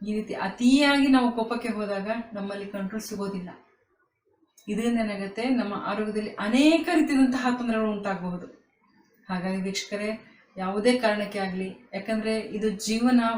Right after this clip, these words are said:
ಒಂದು ಏರಿಳಿತ ಇದ್ದಂಗೆ, ಒಂದ್ಸಲ ಏರುತ್ತೆ, ಒಂದ್ಸಲ ಇಳಿಯುತ್ತೆ. ಹಾಗಾಗಿ ಎಂತಹದೇ ಸಂದರ್ಭ ಬರಲಿ, ಹಣವಿರಲಿ, ಹಣ ಇಲ್ಲದೇ ಇರಲಿ, ಯಾವುದೇ ಒಂದು ವಿಷಯದಲ್ಲಾಗಲಿ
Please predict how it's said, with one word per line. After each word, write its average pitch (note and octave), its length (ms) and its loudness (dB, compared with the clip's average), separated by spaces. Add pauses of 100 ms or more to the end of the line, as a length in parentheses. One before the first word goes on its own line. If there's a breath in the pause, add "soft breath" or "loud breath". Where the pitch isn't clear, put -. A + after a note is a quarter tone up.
(160)
ಒಂದು G#3 500 -4
ಏರಿಳಿತ G#3 460 -4
ಇದ್ದಂಗೆ, F#3 720 -4
ಒಂದ್ಸಲ F#3+ 300 -4
ಏರುತ್ತೆ, G3+ 500 -6
ಒಂದ್ಸಲ G3 260 -6
ಇಳಿಯುತ್ತೆ. F#3 420 -6 (460 soft breath)
ಹಾಗಾಗಿ F#3+ 440 -4
ಎಂತಹದೇ G#3+ 520 0
ಸಂದರ್ಭ A#3 340 2
ಬರಲಿ, F#3 480 -4 (640 loud breath)
ಹಣವಿರಲಿ, G#3+ 680 2
ಹಣ G3 280 -4 (200)
ಇಲ್ಲದೇ B3 340 4
ಇರಲಿ, G3+ 360 0 (220)
ಯಾವುದೇ C4 500 6
ಒಂದು D4+ 260 8
ವಿಷಯದಲ್ಲಾಗಲಿ A#3 840 4